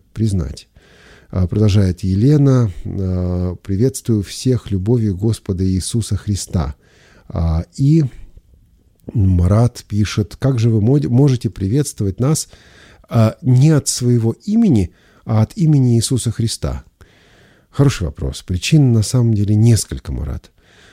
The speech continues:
Одна из них заключается в том, что говорит апостол Павел:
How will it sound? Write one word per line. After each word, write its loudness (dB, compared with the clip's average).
Одна 2
из 2
них 2
заключается -2
в -14
том, 2
что 0
говорит 2
апостол -2
Павел: -2